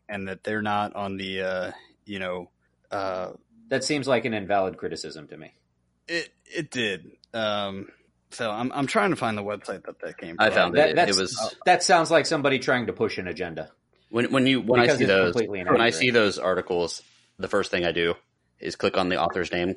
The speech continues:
Speaker 3: 'cause usually it's on those websites where it brings up the other articles.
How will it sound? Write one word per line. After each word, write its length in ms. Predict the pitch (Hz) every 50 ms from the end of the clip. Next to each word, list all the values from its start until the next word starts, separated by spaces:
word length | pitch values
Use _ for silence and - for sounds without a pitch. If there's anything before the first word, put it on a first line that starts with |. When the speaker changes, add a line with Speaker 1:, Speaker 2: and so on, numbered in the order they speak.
| - -
Speaker 3:
'cause 160 | - 87 -
usually 320 | 87 87 82 90 87 87
it's 120 | 85 - -
on 100 | 85 85
those 120 | 82 80
websites 420 | - 85 80 - - 90 87 -
where 140 | - 82 82
it 100 | 80 76
brings 220 | - 87 80 78 80
up 100 | 82 -
the 100 | - 87
other 160 | 82 80 78
articles. 360 | 80 82 80 - 92 90 -